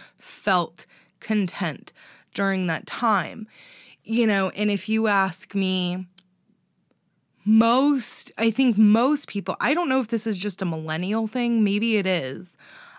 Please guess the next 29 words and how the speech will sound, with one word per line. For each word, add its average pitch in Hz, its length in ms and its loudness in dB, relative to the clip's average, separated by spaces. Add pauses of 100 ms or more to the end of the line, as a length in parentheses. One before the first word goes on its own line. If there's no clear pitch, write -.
(140)
um, 147 640 -2 (480)
but 220 140 0
it's - 200 -2
so 277 260 0
much 302 300 0
easier 226 840 -2 (160)
to 233 160 0
focus 208 640 -2 (160)
on, 190 600 -2 (880)
you 240 200 4
know, 202 140 2
negative 190 460 0
and 180 100 -4
traumatic 165 440 -4
experiences. 190 1040 -6
And, 220 160 0
and 233 180 0
not 247 180 2
even, 302 220 0
like, 233 200 0
traumatic 214 580 0
in 214 80 0
the 196 120 0
sense 202 300 -2
of 180 300 -6
life-altering 208 720 -2
traumatic. 160 600 -6 (380)
Just 330 240 0
things, 339 400 -2